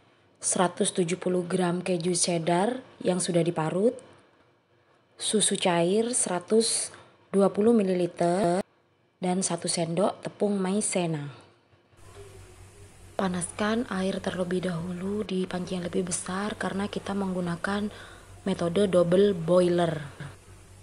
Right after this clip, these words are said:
yang bertujuan agar cream cheese-nya tidak hangus dan menjaga rasa agar tetap mantul.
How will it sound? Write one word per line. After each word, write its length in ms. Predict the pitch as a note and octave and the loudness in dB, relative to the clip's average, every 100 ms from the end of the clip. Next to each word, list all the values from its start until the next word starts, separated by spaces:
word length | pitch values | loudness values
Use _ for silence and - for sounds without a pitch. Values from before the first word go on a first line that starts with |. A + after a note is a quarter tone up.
| - - - - - _ - - | -20 -20 -20 -20 -20 _ -18 -6
yang 160 | F#3+ | -4
bertujuan 640 | F3+ F#3+ G3 F3 F#3+ G#3 A3 F#3+ | -4 -2 -4 0 0 0 0 -2
agar 400 | F3+ F3+ G#3 - | -2 0 -2 -2
cream 240 | F#3+ F#3 | -4 -2
cheese-nya 240 | F3+ G3+ | -4 -2
tidak 320 | G3+ F#3+ E3+ E3+ | -2 -2 -2 -2
hangus 560 | E3+ F3 G3+ A#3 A3+ - - - - | -2 0 2 2 0 -12 -18 -16 -4
dan 160 | F#3+ F#3+ | 0 0
menjaga 480 | F#3 F3 F3 E3+ E3+ | 2 2 2 0 0
rasa 320 | - G3+ - | -2 -4 -4
agar 160 | F3 | -4
tetap 320 | - - F3 - - - - | -8 -4 -4 -6 -20 -18 0
mantul. 880 | A#3+ C#4 C#4 A#3 A3 G#3+ G#3+ G#3+ | 4 4 6 6 8 6 2 -2